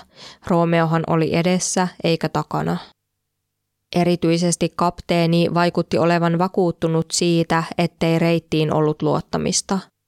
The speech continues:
Hän vaikutti niin ikään turhautuvan siihen,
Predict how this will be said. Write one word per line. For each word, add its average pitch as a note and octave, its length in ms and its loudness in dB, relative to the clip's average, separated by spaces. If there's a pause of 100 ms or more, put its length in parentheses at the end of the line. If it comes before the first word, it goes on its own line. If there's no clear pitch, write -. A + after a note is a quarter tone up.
(840)
Hän E3+ 380 0
vaikutti E3+ 500 0
niin E3+ 280 2
ikään E3 380 0
turhautuvan D#3+ 760 0
siihen, D#3+ 600 0